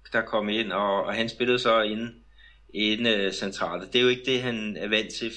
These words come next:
fra, fra klubholdet. Øh, selvom alle siger, at han bliver den, den nye nier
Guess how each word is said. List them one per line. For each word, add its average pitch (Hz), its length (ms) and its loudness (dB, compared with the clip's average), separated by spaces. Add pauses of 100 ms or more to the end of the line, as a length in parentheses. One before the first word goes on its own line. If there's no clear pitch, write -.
fra, 90 380 0
fra 90 240 -12
klubholdet. 104 500 -6 (640)
Øh, 90 280 -2
selvom 117 360 2
alle 127 140 0
siger, 131 200 -2
at 120 40 -2
han 117 80 -8
bliver 107 200 -4
den, 95 280 -10
den 95 200 -10
nye 110 280 -8
nier 107 280 -10